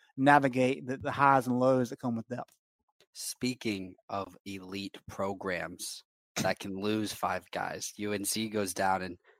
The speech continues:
Speaker 2: has to take on my Tigers next year. And there's a difficult Auburn Tigers for all of, for those who don't know who my Tigers are. And in, it's a
Speaker 1: Hang on,
Speaker 2: difficult
Speaker 1: hang on, hang on, Gregory. You're gonna be graduated. You're not gonna be with I C.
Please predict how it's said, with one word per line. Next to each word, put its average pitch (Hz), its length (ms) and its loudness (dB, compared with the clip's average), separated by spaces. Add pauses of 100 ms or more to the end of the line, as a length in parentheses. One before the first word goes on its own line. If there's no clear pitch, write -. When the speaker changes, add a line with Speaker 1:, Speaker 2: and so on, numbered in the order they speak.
Speaker 2:
has 107 220 2
to 101 60 -6
take 104 240 -2
on 98 140 2
my 95 140 -4
Tigers 123 520 4
next - 380 -6
year. 92 260 -4 (400)
And 107 120 0
there's 135 160 6
a 135 40 4
difficult 156 680 8 (680)
Auburn 110 320 8
Tigers 87 400 0
for 98 140 -4
all 90 180 0
of, 90 140 -14
for - 160 -8
those 90 240 -4
who 95 100 -8
don't 92 240 -2
know 90 140 -2
who 95 100 -6
my 87 160 -8
Tigers 90 460 -4
are. 80 200 -12 (560)
And 110 140 -2
in, 107 180 -4 (360)
it's 127 200 -2
a 165 40 2
Speaker 1:
Hang 165 180 6
on, 226 80 10
Speaker 2:
difficult 226 100 4
Speaker 1:
hang 196 120 6
on, 190 140 8
hang 208 160 10
on, 208 140 8
Gregory. 160 400 8 (100)
You're 170 140 2
gonna 214 120 6
be 180 120 8
graduated. 143 680 8
You're 151 180 -2
not 165 160 4
gonna 165 140 0
be 165 100 4
with 156 120 4
I 151 140 8
C. 131 380 0